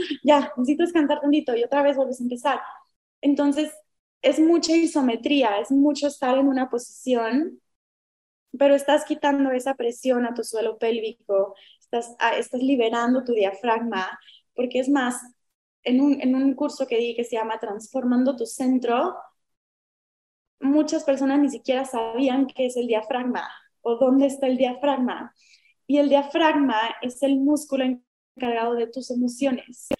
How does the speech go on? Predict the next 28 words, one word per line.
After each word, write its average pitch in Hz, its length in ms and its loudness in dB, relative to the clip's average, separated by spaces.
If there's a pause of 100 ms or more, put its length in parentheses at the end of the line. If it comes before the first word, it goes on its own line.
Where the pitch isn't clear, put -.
(380)
¿Por 294 120 0
qué 330 140 2
crees 370 200 2
que 359 100 2
cuando 254 240 2
estás 285 380 0
como 285 260 2
muy 294 220 6
ansioso 285 800 2 (240)
o 247 80 0
estás 262 400 0
de 294 100 4
que 285 360 2 (240)
te 277 80 4
está 285 140 2
dando 311 160 8
un 311 80 8
ataque 285 280 4
de 302 60 6
ansiedad, 247 260 0
te 269 80 -4
dicen, 247 240 2
"Respira", 247 600 2
o - 40 -8
sea, 254 120 -2
inhala 254 440 2 (680)
y 254 80 6
exhala? 247 680 2